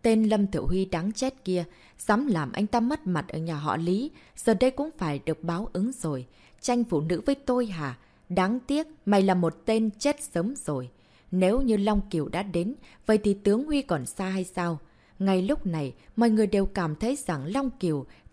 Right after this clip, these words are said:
chắc chắn là đến xử lý Lâm Thiểu Huy. Bọn họ đang từng bước từng bước trên con đường đến với địa ngục. Ngay lúc này, nghe lời của hai người ông chủ nhà,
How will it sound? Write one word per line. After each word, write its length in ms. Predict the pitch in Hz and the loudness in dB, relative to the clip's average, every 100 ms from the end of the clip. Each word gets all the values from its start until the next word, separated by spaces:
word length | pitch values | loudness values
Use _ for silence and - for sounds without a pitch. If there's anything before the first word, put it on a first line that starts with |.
| - | -4
chắc 160 | 285 - | -4 -4
chắn 300 | - 180 220 311 | -4 -2 -2 -6
là 240 | 185 165 143 | -4 -2 -2
đến 280 | 151 180 | -2 -2
xử 300 | 277 - 156 139 | -2 -2 -4 -4
lý 220 | 165 196 269 | -4 -4 0
Lâm 220 | 220 208 196 | 0 0 -2
Thiểu 160 | 139 | -6
Huy. 280 | - 185 180 - - - - | -2 0 0 -4 -16 -20 -4
Bọn 240 | 175 175 | 0 0
họ 260 | 175 151 135 | 0 -2 -2
đang 260 | 185 254 247 - | -2 -2 -2 -2
từng 220 | 160 143 | -4 -2
bước 180 | 226 277 | -4 -2
từng 200 | - 143 156 | -4 -4 -2
bước 200 | 226 269 - _ - | -4 -4 -10 _ -4
trên 220 | 233 214 | 0 0
con 280 | 202 214 190 | 2 2 2
đường 280 | 151 135 135 _ | 0 -4 -10 _
đến 300 | 175 175 226 277 | 0 0 0 -2
với 120 | 285 | -2
địa 160 | - 147 - | -2 -2 -4
ngục. 280 | 147 139 - - - - - | -6 -6 -10 -16 -20 -20 -4
Ngay 220 | 190 190 | 2 2
lúc 220 | 185 285 190 | 2 0 0
này, 320 | 170 139 127 - - - | -2 -4 -10 -18 -10 0
nghe 160 | 277 | 2
lời 220 | 233 185 | 4 2
của 160 | 156 156 | 2 -2
hai 280 | 165 254 262 | -2 -4 0
người 260 | 196 147 - | 2 0 0
ông 180 | - 233 | -4 -2
chủ 140 | 175 | -4
nhà, 400 | 143 151 151 135 | -4 -4 -4 -6